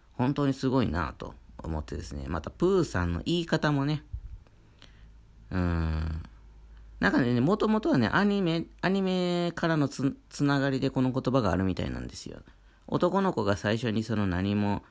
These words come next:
しないは最高の、な-、えっとね、何もしないをしてくれる？かいプーみたいなことを言ってですね、なんかその話もちょっとネタバレになっちゃうから詳しく言いませんけども、あの、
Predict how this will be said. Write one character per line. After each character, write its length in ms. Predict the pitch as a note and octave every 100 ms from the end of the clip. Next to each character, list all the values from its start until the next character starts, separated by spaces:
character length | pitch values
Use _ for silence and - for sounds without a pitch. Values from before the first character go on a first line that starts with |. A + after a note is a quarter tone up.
| - - - _
し 180 | - -
な 180 | A#2+ A2+
い 120 | G#2
は 120 | F2
最 220 | E2+ G2 F#2+
高 180 | G2+
の、 300 | G2 F#2 F2 - -
な-、 260 | G2 F#2 - _ -
え 80 | E2
っ 20 |
と 80 | D2+
ね、 140 | E2+
何 320 | G2 C#3+ F#3
も 100 | F#3
し 160 | F3+ -
な 100 | F3+
い 60 | D#3
を 60 |
し 140 | F#2+ -
て 120 | C3+
く 120 | -
れ 160 | C3 C3
る？ 320 | D3 E3+ F3 -
か 160 | -
い 80 | A#2
プ 280 | C3+ C3 A2+
ー 20 |
み 100 | E2+
た 80 | E2
い 60 | D#2
な 160 | D#2 _ _ _ _ _
こ 120 | - G#2+
と 180 | A#2
を 40 | F2
言 160 | E2+
っ 20 | F#2+
て 200 | - C3
で 60 | E2+
す 80 | -
ね、 240 | A#1 G#1 _ _ _ _ -
な 100 | A2+
ん 20 |
か 80 | G#2
そ 140 | C3+
の 120 | C3
話 680 | C3+ C#3 C3 C3 B2 A#2+ B2
も 220 | - - - - - -
ち 80 | G#2+
ょ 20 |
っ 20 |
と 80 | E2+
ネ 160 | E2+ G2
タ 100 | G2
バ 120 | G2+
レ 40 |
に 60 | G2+
な 60 |
っ 20 | G2
ち 60 |
ゃ 40 | F2+
う 20 |
か 60 |
ら 60 | D#2+
詳 180 | - G2+
し 100 | -
く 120 | -
言 100 | D#2+
い 40 |
ま 140 | F2 E2+
せ 160 | -
ん 60 | E2
け 80 | -
ど 100 | -
も、 180 | - - - - - - -
あ 160 | E2
の、 380 | D#2+ D#2 - -